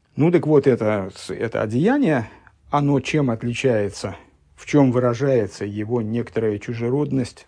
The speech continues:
душе, отдельность от души? В том, что её можно сменить.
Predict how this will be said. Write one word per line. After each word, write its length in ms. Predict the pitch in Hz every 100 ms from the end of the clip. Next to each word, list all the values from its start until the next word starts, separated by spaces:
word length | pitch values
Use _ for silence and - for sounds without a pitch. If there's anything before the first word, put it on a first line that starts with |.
| -
душе, 440 | 123 120 123 95 113
отдельность 680 | - 113 110 143 143 123 -
от 120 | 120 117
души? 400 | 117 - - - _ _ _ _ _ _ _
В 80 | -
том, 200 | 226 269
что 120 | 226
её 160 | 160 196
можно 240 | 190 165
сменить. 540 | - 143 131 104 -